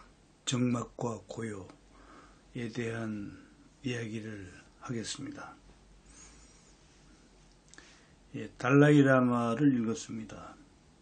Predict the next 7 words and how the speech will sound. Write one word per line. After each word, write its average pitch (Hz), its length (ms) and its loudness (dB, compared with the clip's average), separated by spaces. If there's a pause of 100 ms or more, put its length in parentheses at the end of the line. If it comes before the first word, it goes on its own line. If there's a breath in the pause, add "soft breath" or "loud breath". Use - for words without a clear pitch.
(880 soft breath)
이 117 120 -6
마음을 120 720 -2
비우면 143 600 -2
세상이 131 540 -4
보인다로 113 1400 -6
번역된 113 640 -8
책입니다. 104 800 -10